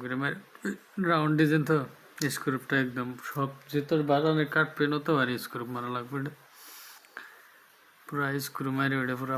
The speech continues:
ফাঁসায় নেবেন, ওটা একদম জিরো to জিরো লেভেলে মারা লাগবে, কারণ ওর উপর দিয়ে আরেকটা এসি উঠ থাকবে, ওটি ধরে রাখবো তো, ওটি মেইন ডিজাইন হবে ওটি দিয়ে।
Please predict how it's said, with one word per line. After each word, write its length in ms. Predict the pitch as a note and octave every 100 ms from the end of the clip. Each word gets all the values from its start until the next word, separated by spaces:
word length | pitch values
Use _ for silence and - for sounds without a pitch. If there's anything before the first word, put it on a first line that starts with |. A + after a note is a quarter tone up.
| -
ফাঁসায় 320 | C3 - B2
নেবেন, 160 | B2 B2+ C#3
ওটা 100 | E3+
একদম 220 | E3 F3 E3 C#3+
জিরো 200 | D#3 D#3 D3+
to 60 | D#3
জিরো 180 | D3 C#3+ C#3
লেভেলে 280 | C3 C3 C3 B2+
মারা 180 | A#2 A#2
লাগবে, 180 | A2+ A#2 B2
কারণ 180 | A#2+ B2
ওর 80 | B2 B2
উপর 140 | C#3 C3
দিয়ে 100 | B2+
আরেকটা 220 | A#2+ A#2+ B2+
এসি 140 | A#2 B2
উঠ 80 | A#2 -
থাকবে, 220 | B2+ - B2
ওটি 160 | B2 B2 A2+
ধরে 200 | A#2 A#2+ B2+
রাখবো 220 | B2 B2+ B2+
তো, 100 | B2+ A2+ - - - - - - - - - - - - - - - - -
ওটি 160 | C3 C3 B2+
মেইন 160 | B2 A#2+
ডিজাইন 240 | A#2 A#2+ A#2
হবে 120 | A#2 A#2
ওটি 120 | A2+
দিয়ে। 120 | A#2+